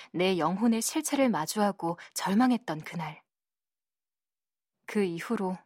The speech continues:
송두리째 흔들려버린 많은 것들. 가치관, 알고 있다고 믿었던 것, 인생의 방향, 수많은 계획.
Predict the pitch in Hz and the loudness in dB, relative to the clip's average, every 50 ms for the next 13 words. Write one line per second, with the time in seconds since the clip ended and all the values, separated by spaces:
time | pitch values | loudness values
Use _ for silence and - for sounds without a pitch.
0 | _ _ _ _ _ _ _ _ _ _ _ _ _ _ _ _ _ - - - | _ _ _ _ _ _ _ _ _ _ _ _ _ _ _ _ _ -10 -6 0
1 | - 262 254 240 254 226 214 190 - - - 180 185 - - 254 247 269 247 233 | 2 2 2 2 2 -2 -2 -4 -4 -2 -2 -2 -2 0 0 0 0 2 0 0
2 | 233 220 - 190 180 156 156 165 - - - - - - 160 160 165 170 180 190 | 0 0 0 -2 -4 -4 -8 -10 -12 -14 -18 -20 -16 -8 -4 -2 -2 0 0 0
3 | 196 202 196 190 170 _ - - 151 151 - - - _ _ _ _ _ _ _ | -2 -2 -4 -6 -8 _ -12 -12 -10 -10 -12 -14 -20 _ _ _ _ _ _ _
4 | _ _ _ _ _ _ _ _ _ _ _ _ _ _ _ _ _ _ _ _ | _ _ _ _ _ _ _ _ _ _ _ _ _ _ _ _ _ _ _ _
5 | _ _ _ _ _ _ _ _ _ _ _ _ _ - - 190 - - - - | _ _ _ _ _ _ _ _ _ _ _ _ _ -4 -4 -4 -2 -2 -6 -6
6 | - - 160 151 151 - _ _ _ _ _ _ _ - - - - - - 190 | -6 -8 -8 -10 -10 -12 _ _ _ _ _ _ _ -20 -20 -14 -4 0 2 2
7 | 220 240 - 294 277 254 - 220 208 254 240 190 165 175 233 247 - - 240 202 | 2 2 0 0 0 0 0 0 2 4 4 2 2 -2 -4 -6 -4 -2 -2 -2
8 | 185 - 135 131 - _ _ _ _ _ _ _ _ _ _ _ _ _ _ _ | -2 -4 -8 -10 -12 _ _ _ _ _ _ _ _ _ _ _ _ _ _ _
9 | _ _ - 170 190 180 180 - 208 190 185 190 - - 175 165 165 175 180 202 | _ _ -4 -2 -2 -2 -2 -2 -2 -2 -2 -2 -2 -2 -2 -2 -4 -4 -4 -6
10 | - - - - - - - - 311 311 320 294 277 285 269 - - 170 160 - | -8 -10 -14 -12 -6 -4 -4 0 4 4 6 6 6 4 2 0 -2 -10 -10 -10
11 | - 165 - | -12 -14 -14